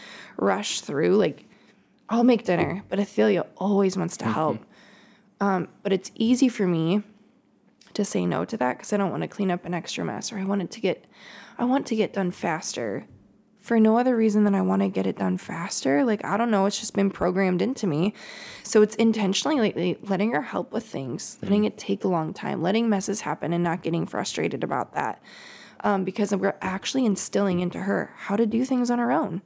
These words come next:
Speaker 1: 'Cause if I do them all, she'll never learn. And then I'll be frustrated she doesn't know how to tie her shoes when
Speaker 2: <laughs>
Speaker 1: she's ten.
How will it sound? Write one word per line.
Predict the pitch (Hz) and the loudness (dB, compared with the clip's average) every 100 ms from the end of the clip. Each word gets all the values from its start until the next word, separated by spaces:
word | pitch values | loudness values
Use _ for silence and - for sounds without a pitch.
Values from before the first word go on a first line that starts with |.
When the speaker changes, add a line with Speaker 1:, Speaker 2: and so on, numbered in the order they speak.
| - - - | -14 -20 -4
Speaker 1:
'Cause | 233 233 | 0 2
if | 262 | 2
I | 247 | 2
do | 196 214 | 2 2
them | 359 226 | 4 4
all, | 202 | 2
she'll | 247 - | 0 0
never | 254 214 208 220 233 | 4 4 4 4 2
learn. | 233 254 165 208 - | 2 0 0 -4 2
And | 214 | 4
then | 214 | 4
I'll | |
be | 208 | 2
frustrated | 202 196 208 214 214 | -2 -4 -2 -2 -2
she | - | 2
doesn't | 196 208 | 4 4
know | 208 | 4
how | |
to | 208 | 2
tie | - 196 | -2 0
her | 202 | 2
shoes | - 214 208 | 2 4 4
when | 208 | 2
Speaker 2:
<laughs> | |
Speaker 1:
she's | 208 - | 0 0
ten. | 277 180 | 2 2